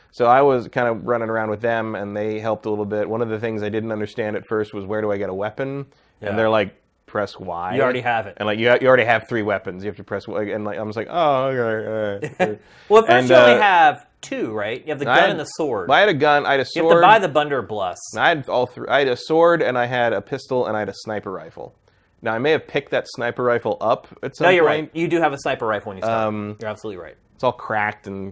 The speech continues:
Speaker 1: it
Speaker 2: Yeah.
Speaker 1: kinda sucks. But, like, um, so they kinda told me what was going on, although it was another one of those things was, like, you know, co-op mission-based games tend to have that thing where, like, you're, if you're with people that know what you're, they're doing,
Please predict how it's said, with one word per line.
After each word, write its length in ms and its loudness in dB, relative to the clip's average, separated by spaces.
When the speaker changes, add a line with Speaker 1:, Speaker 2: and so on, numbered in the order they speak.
Speaker 1:
it 80 -10
Speaker 2:
Yeah. 80 -6
Speaker 1:
kinda 260 -6
sucks. 300 -10
But, 160 -8
like, 240 -6
um, 640 -4
so 160 -2
they 140 4
kinda 440 -2
told 200 0
me 80 -2
what 160 0
was 120 -6
going 260 -4
on, 300 -4
although 140 -4
it 60 -2
was 120 -4
another 220 -2
one 140 -4
of 60 -2
those 140 -8
things 240 -6
was, 120 -10
like, 120 -6
you 80 -8
know, 140 -12
co-op 560 6
mission-based 880 -6
games 280 -6
tend 140 -6
to 40 -6
have 100 -4
that 140 -6
thing 240 -6
where, 100 -2
like, 160 -4
you're, 180 -6
if 100 -12
you're 80 -8
with 180 -4
people 180 -6
that 60 -8
know 120 -4
what 140 -4
you're, 200 -10
they're 160 -6
doing, 440 -6